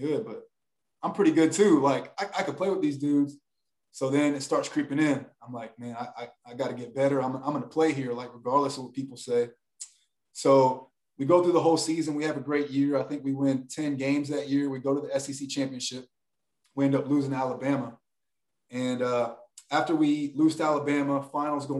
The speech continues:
on, and we make a bowl game. We're playing Michigan, uh, January first in the, uh, Citrus Bowl. And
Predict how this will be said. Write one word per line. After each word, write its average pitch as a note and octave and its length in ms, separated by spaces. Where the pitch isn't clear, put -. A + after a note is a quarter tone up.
on, C#3 320
and C3 80
we C#3 80
make D3 160
a C#3 40
bowl C#3+ 260
game. A#2+ 200
We're C3 80
playing C3 300
Michigan, C3 720
uh, A#2+ 120
January C#3+ 440
first C3+ 480
in A#2+ 160
the, A#2+ 180
uh, A2+ 60
Citrus C3 320
Bowl. - 400
And B2+ 480